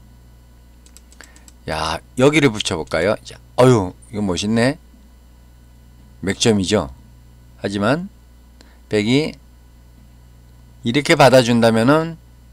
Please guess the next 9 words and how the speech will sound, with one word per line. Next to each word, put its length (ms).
수가 280
됩니다. 420
끊어서. 380
자, 220
끊었을 380
때 80
여기 180
치면은, 580
자, 280